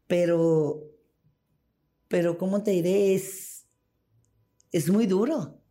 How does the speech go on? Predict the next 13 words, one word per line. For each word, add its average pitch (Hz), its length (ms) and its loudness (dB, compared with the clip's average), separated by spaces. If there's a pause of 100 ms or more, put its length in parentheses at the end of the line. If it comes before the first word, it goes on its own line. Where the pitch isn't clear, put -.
(180)
es 147 160 -4
muy, 202 340 -4
muy, 214 340 0
muy 202 220 0
duro. 170 400 -6 (680)
Y 214 160 2
se 220 120 0
oye 208 280 2 (100)
feo, 269 460 2
te 240 120 -2
digo, 220 220 2
de 240 180 -2
que, 180 360 -2